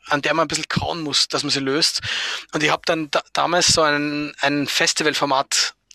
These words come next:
entdeckt, zufällig, ich weiß nicht mehr ganz genau, wie darauf gestoßen bin, aber das, das heißt Kinodynamik. Das gibt's irgendwie auf der ganzen Welt, in so verschiedensten Niederlassungen. Das ist so ein Filmfestival,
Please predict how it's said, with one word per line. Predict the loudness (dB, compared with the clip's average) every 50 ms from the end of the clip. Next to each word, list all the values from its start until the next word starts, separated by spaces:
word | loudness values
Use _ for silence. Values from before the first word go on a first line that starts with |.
| -8 -6
entdeckt, | -6 -4 -2 -2 -2 0 0 -2 -4 -2
zufällig, | -2 -4 -4 -2 -2 0 -2 -2 -4
ich | -6 -8
weiß | -2 0 2 2 2
nicht | 0
mehr | 0 0
ganz | 0 -2 0
genau, | 0 0 0 0
wie | 0
darauf | 0 2 0 0 -2 -2 0
gestoßen | 0 0 0 -2 -2 0 0 0 0
bin, | 0 -4 -4 -4 -6 -10 -4
aber | 0 0 2
das, | 2 0 -2
das | 0 0 2 2
heißt | 2 2 0 2 2
Kinodynamik. | 0 2 2 2 2 2 2 2 2 2 2 0 0 0 0 -2 -2 -2 _ _ _ -20 -16 -14 -12 -12 -12 -10 -2
Das | -2 0
gibt's | 0 0 0 0 0
irgendwie | 2 2 0
auf | 0
der | 0 0
ganzen | 0 2 2 2 2 2 2
Welt, | 2 4 4 2 0 -2 -8 -10
in | -10 -10 -8 -8 -6 -6 -6 -4 0 0
so | 0 0
verschiedensten | 2 2 2 2 2 0 -2 -2 0 0
Niederlassungen. | 0 2 2 4 4 4 4 2 2 2 0 0
Das | 0 0 2
ist | 2 2
so | 2 2
ein | -2 -4
Filmfestival, | -2 -2 -2 0 0 -2 0 0 0 0 2 2 2 2